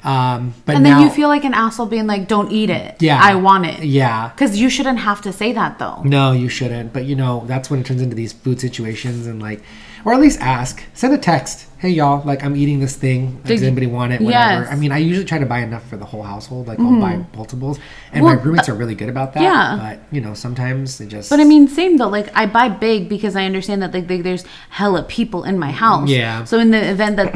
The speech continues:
Speaker 2: <clears throat> someone else wants them, like, "Here you go." It wasn't just, like, a little, like, you know, ten ounce thing of juice. It was a big one.
Speaker 1: Yeah. Well, here's my question. If it was a ten ounce thing of juice, would it have been gone? Or
Speaker 2: Yes.
Speaker 1: would it have been like, "Oh, that belongs to somebody"?
Speaker 2: No.
Speaker 1: Oh, that's rude.
Speaker 2: Yes.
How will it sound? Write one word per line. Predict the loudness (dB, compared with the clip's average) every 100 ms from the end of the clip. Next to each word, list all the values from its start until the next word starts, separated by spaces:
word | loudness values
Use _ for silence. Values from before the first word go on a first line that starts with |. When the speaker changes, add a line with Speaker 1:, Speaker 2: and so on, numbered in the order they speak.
| -6
Speaker 2:
<clears throat> | -2
someone | 0 2 4
else | 4 4 4
wants | 0 0 -2
them, | -4
like, | -4 -4
"Here | -2
you | -2 -2
go." | 0 0 0 -6 -8
It | -2 4
wasn't | 8 10 8
just, | 4
like, | 0
a | 0
little, | 0 2
like, | 2 0 -4
you | -2 0
know, | 0 -2 -8 -10
ten | -2 0
ounce | 2 0 -2
thing | -4
of | -2
juice. | -2 -2 0
It | 0
was | 2
a | 2
big | 4 2 2
one. | -2 -4 -4
Speaker 1:
Yeah. | -4 -6 -10 -18 -20 _ -20 -4
Well, | 2
here's | 4 4
my | 0
question. | -2 -4 -4
If | -6
it | -2
was | 0 0
a |
ten | 0 -2
ounce | -4 -6
thing | -6 -8
of | -6
juice, | -6 -6 -10 -16 -4
would | 2 2
it |
have | 2
been | -4 -8
gone? | -8 -8 -10 -12 -12 -16 -8
Or | -2
Speaker 2:
Yes. | 0 0
Speaker 1:
would | -2
it |
have | -4 -6
been | -6
like, | -6 -8 -6
"Oh, | -6
that | -8 -10
belongs | -10 -8 -10
to |
somebody"? | -12 -12 -12 -14 -18 -16 -6
Speaker 2:
No. | -4 -4 -8 -10
Speaker 1:
Oh, |
that's | -8 -10 -14
rude. | -16 -16 -10
Speaker 2:
Yes. | -4 -4 -4